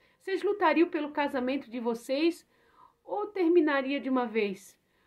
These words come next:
Porque, gente, eu não sei se eu vou conseguir ter a confiança de antes, mas, poxa, ele sempre foi uma pessoa tão amorosa comigo, a gente já tá há tanto tempo junto, sabe? Que eu não sei se eu termino o casamento por uma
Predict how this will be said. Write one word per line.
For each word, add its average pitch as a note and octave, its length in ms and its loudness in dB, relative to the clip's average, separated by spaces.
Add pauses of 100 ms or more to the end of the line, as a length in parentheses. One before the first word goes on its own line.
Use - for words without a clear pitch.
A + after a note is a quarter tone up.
(220)
Porque, D4+ 220 -2
gente, F4+ 240 2
eu F4+ 60 4
não F#4 140 4
sei F#4+ 280 -2
se G#4+ 140 -2
eu D#4 40 2
vou D#4+ 120 -2
conseguir D#4 400 -2
ter D#4+ 100 -2
a D4+ 80 0
confiança D4+ 640 -6
de C4 240 0
antes, E4 340 2
mas, D4 420 -4 (460)
poxa, F#4 240 -2
ele E4+ 140 4
sempre G#4+ 380 -6
foi F#4 180 -2
uma F4+ 140 4
pessoa F4 640 0 (520)
tão F#4 160 -2
amorosa E4 580 4
comigo, D#4+ 380 0
a D#4 40 0
gente D4 220 -2
já D#4+ 100 0
tá D#4 180 -2
há - 20 -2
tanto G#4+ 540 -6
tempo G#4 460 -4
junto, F4 640 0 (540)
sabe? E4+ 340 -4
Que F#4+ 100 -2
eu F#4 60 0
não G4+ 140 0
sei G#4 240 -2
se G#4 100 -4
eu G4+ 80 -2
termino D#4+ 320 2
o D#4 60 -4
casamento D4 500 -2
por C#4 100 -18
uma D4 380 -4